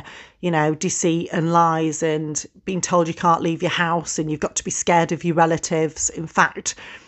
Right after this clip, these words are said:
in some cases, you know, people's relatives dying and them not even being able to be there for them.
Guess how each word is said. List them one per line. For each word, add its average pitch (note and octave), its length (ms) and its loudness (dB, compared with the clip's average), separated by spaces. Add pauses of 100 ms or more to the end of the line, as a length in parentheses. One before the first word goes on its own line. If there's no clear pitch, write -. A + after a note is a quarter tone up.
(280)
in E3+ 140 0
some E3 300 0
cases, D#3 640 -2
you F3+ 80 -2
know, D#3+ 160 4
people's D#3+ 400 -6
relatives D#3 460 -2
dying D#3+ 600 4
and D3+ 120 -4
them D#3 100 -4
not E3 200 -2
even D#3+ 200 -6
being D#3+ 200 -4
able D#3 280 -4
to - 220 -8
be E3 180 -2
there D#3+ 240 2
for - 160 -12
them. D3+ 320 -2